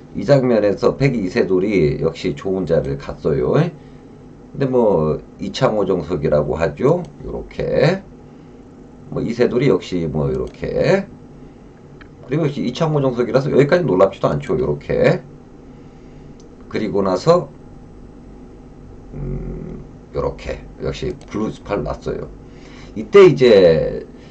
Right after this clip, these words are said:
인간계에서는 처음 보는 수가 등장해가지고 이 당시,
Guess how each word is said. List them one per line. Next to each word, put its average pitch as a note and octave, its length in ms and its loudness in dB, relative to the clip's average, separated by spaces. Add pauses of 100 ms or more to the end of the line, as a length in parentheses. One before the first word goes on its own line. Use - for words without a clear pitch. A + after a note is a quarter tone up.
(340)
인간계에서는 C3+ 1300 4
처음 C#4 440 0
보는 F2+ 720 2
수가 D2 560 0
등장해가지고 D#2 1200 -2
이 F2 120 -4
당시, G2+ 840 0